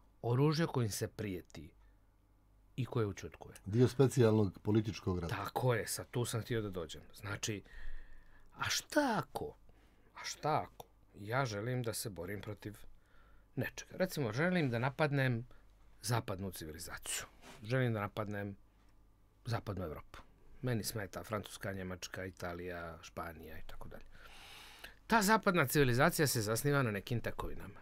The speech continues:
Speaker 1: Između ostalih, te tekovine su nauka, tehnologija, sloboda govora, tolerancija i tome slične stvari. Odlično. Ako ja krenem vojno, mala je šansa ću da uspijem.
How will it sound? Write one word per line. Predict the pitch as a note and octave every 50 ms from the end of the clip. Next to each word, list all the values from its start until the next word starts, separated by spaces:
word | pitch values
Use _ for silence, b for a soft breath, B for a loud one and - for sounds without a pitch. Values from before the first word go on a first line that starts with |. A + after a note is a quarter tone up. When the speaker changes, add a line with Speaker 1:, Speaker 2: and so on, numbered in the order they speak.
| - -
Speaker 1:
Između | C3+ A#2 A#2 A#2 G2+ A2
ostalih, | A#2 A2+ - D#3 D3+ D3 C3 A2
te | - - A#2+
tekovine | A2 - A2+ G#2+ - C3 B2 B2 B2 A#2+
su | A2 - - B2+ B2+ A#2+ - - - - - - - - - - - - - - - - - - B B B B B -
nauka, | G2+ F#2+ G2 G#2+ F#2+ - - A2 G#2 G2+
tehnologija, | - - A2 - - A2+ A2 G#2+ G#2 G2+ F#2 F#2 G2+ G#2+ G2+
sloboda | - - - A2 G2 A2 G#2 F#2 A2
govora, | F#2+ F#2+ A2+ G#2 G2+ G#2 G#2+ G#2 G#2 G#2 G#2 G#2 G2+ G2 B B B B B B B B B -
tolerancija | - C3+ B2+ B2+ B2 A#2 A2+ A2 G#2 G2 - - - G#2 G2+ G2+ G2+ G2+ -
i | C3+ G#2+
tome | - A2 F#2+ F#2 E2
slične | - - F#2 - - D2+
stvari. | - - - - - - - - - - B B B B B B B B B B B B B -
Odlično. | - F3+ D3 A#2+ - - - F#2 - -
Ako | - A#2+ A#2 - - C3+
ja | G3 A#3
krenem | - - - G#3 F#3+ E3 C#3 A#2 G2+
vojno, | A#2 D#3 F#3+ G3+ G#3+ G3+ F#3+ F#3 - - - - - - - - - -
mala | - A#2+ B2+ B2 A#2+
je | A2 G#2
šansa | - A#2+ G2+ - G#2 F2
ću | - F2
da | E2
uspijem. | E2 - - - -